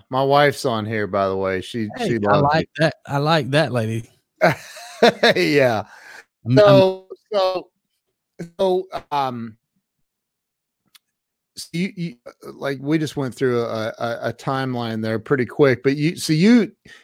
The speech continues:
Speaker 1: you started doing well with the cars, but you, you butted heads. A-, and, and again, I can relate to this, and I think a lot of entrepreneurs can relate to this,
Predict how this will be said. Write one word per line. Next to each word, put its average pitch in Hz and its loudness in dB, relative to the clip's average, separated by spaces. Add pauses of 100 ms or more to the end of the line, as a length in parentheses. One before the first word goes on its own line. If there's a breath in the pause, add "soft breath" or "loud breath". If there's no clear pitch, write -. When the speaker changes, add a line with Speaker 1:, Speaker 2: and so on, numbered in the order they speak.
Speaker 1:
you 170 -4
started 254 6
doing 180 6
well 139 6
with 127 0
the - -20
cars, 120 -2
but 143 -4
you, 131 -4
you 127 -4
butted 120 -2
heads. 110 -4 (480 soft breath)
A-, - -8 (140)
and, 190 -2 (100)
and 180 0
again, 160 4
I 165 2
can 196 2
relate 147 4
to 143 -12
this, 139 0
and 123 -6
I 123 -4
think 151 -4
a 139 0
lot 127 0
of 120 -4
entrepreneurs 110 -6
can 104 -10
relate 98 -4
to 92 -6
this, 82 -6